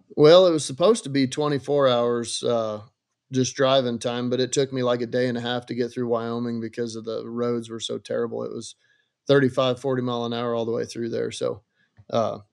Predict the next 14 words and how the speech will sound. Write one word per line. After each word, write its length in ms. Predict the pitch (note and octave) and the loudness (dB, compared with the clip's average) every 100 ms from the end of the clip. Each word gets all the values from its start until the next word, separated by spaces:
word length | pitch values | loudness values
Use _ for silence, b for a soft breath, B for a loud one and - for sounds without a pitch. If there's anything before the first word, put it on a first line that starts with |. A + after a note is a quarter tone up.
| _ _ | _ _
I 100 | D3 | 0
kinda 260 | D3 D#3 C3 | 2 2 2
played 260 | - C3+ B2 | 0 0 0
around. 320 | A#2 A#2+ B2 | -2 -2 -2
I 120 | A#2+ | -2
hunted 300 | C3 B2+ B2 | -2 -2 -2
my 140 | A#2+ | -4
way 240 | A#2 A#2+ A#2+ | -2 0 0
up 140 | A#2 | -2
through 180 | - A#2+ | -4 -4
Wyoming 500 | A#2 A#2 A#2 A#2 A#2 | -2 -4 -4 -6 -6
a 60 | A#2 | -4
little 220 | A#2 A#2 | -2 -2
bit, 340 | B2 A#2+ - | -2 -2 -4